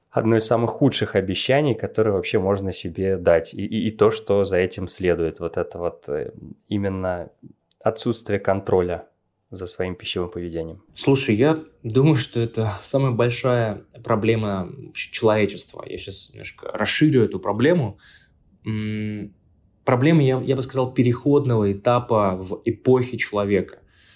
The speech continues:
Speaker 2: А, дело в том, что предшествующие, а, несколько столетий, когда активно развивалась медицина, медицина пошла по пути,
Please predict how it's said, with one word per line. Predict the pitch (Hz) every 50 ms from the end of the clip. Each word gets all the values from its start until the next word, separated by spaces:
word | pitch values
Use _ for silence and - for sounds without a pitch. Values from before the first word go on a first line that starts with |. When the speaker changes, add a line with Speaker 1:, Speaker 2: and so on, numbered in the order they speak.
| _ _ _ _
Speaker 2:
А, | - 98 92 92 92 92 92
дело | 92 113 117
в | 110
том, | - 165 180 175
что | - - - 127 120 120 120 120 113 110 104 - - - - - -
предшествующие, | - 113 - - - 135 131 135 - - 113 104 - - - 113 104 101 98 95 85 - - _ _ - -
а, | 107 98 98 98 95 95 95
несколько | 98 110 117 - - - -
столетий, | - - - 117 123 160 208 - - 127 110 98
когда | - - 107 101 104 110
активно | 107 - - - 127 120 110
развивалась | 104 104 101 104 110 110 107 101 98 98 - - 104
медицина, | 98 98 101 104 107 107 107 - - 202 202 175 123 107 107
медицина | 104 104 104 104 - - 175 180 131
пошла | 117 117 110 - - 139
по | 135 123 113
пути, | - 110 - - - 139 143 143 135 143